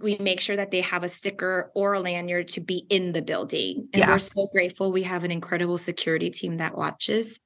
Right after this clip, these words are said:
Speaker 1: Um, and so same thing with test drives. They can't be in the building without that sticker. And
Speaker 2: Okay.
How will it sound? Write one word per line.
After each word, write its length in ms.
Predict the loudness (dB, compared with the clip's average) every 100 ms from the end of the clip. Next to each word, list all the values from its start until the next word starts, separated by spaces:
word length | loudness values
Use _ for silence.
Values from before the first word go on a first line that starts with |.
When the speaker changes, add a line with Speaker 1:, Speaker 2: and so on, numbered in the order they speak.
| 2
Speaker 1:
Um, 420 | 2 2 -2 -2
and 120 | 0 2
so 140 | 2
same 300 | 4 2 4
thing 100 | 4
with 160 | 2 2
test 320 | 0 0 0
drives. 280 | 2 0 0
They 180 | 0 0
can't 400 | 0 0 0 -2
be 260 | 0 2
in 140 | 0 -2
the 80 |
building 400 | -4 -2 -2 -2
without 340 | -4 -4 -6 -2
that 180 | -4 -2
sticker. 560 | 0 0 2 4 4 2 -14 4
And 120 | 6
Speaker 2:
Okay. 180 | 8 6